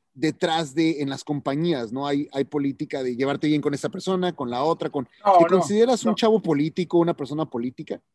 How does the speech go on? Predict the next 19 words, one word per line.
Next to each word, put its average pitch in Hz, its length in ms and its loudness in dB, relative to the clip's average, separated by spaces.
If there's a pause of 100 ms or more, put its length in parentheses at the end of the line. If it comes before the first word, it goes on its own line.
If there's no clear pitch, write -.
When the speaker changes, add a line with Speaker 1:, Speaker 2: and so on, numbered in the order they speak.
(240)
Speaker 2:
No, 185 300 2
no 190 100 -2
me 202 140 -4
considero, 160 400 -4
pero 135 180 -4
pudiera 135 320 -2
serlo, 107 500 -10 (320)
la 104 120 -4
verdad. 120 340 -4 (540)
Hay 123 140 -6
cosas 139 280 -6
que, 101 500 -10
que 101 400 -6 (140)
aquí 107 320 2
en 151 80 2
este 147 160 0
deporte 127 380 2
es 117 200 2 (220)
ver, 165 380 4